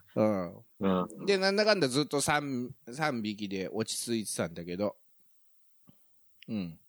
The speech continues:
Speaker 1: めでたく。
Speaker 2: 三匹？
Speaker 1: そうそうそう。で、
Speaker 2: うん。
Speaker 1: そこに二匹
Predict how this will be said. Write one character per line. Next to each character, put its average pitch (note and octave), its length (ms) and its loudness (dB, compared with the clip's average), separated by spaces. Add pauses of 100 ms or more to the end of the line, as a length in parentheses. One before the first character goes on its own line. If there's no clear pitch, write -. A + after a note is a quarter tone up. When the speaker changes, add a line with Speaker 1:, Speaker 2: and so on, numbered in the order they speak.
(120)
Speaker 1:
め A2 240 -2
で G#2+ 120 0
た F#2 160 -2
く。 F2 300 -10
Speaker 2:
三 A3+ 340 6
匹？ F#3+ 400 6 (560)
Speaker 1:
そ B2 240 2
う G#2 40 0
そ G#2 140 -4
う F#2+ 40 -4
そ - 280 -4 (100)
う。 A#2+ 60 -10
で、 A#2+ 540 4
Speaker 2:
う A2+ 40 4
ん。 - 40 0
Speaker 1:
そ - 120 0
こ A#2+ 120 6
に D3 140 4
二 C3 180 2
匹 F2 400 -8